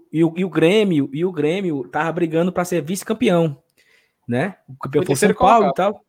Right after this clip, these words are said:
Speaker 1: Aí, porque o Grêmio perdeu pro Fortaleza no P V, o Grêmio não foi o segundo colocado. A gente frescando com os jogadores. "Ih, nem foi segundo", não sei o quê, entendeu? Então, assim, e, e o Fortaleza aproveitou esse rebaixamento, dois mil e seis,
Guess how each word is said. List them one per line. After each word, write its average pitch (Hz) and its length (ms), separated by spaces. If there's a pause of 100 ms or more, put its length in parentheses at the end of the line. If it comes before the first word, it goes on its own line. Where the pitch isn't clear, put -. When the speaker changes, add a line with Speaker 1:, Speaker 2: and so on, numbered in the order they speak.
(320)
Speaker 1:
Aí, 170 300
porque 233 680
o 190 80
Grêmio 165 280
perdeu 143 240
pro 139 80
Fortaleza 135 560
no 131 100
P 127 160
V, 147 400
o 147 80
Grêmio 156 240
não 185 100
foi 202 140
o 202 40
segundo 190 240
colocado. 190 440
A 151 80
gente 170 220
frescando 190 600
com - 80
os 139 40
jogadores. 120 560
"Ih, 349 380
nem 269 160
foi 254 220
segundo", 233 680
não 240 80
sei 240 140
o 226 80
quê, 240 200
entendeu? 208 260 (460)
Então, 185 200
assim, 302 160
e, 180 260
e 196 40
o 202 40
Fortaleza 226 640
aproveitou 185 540
esse 143 200
rebaixamento, 120 580
dois 123 120
mil 120 80
e 117 40
seis, 185 400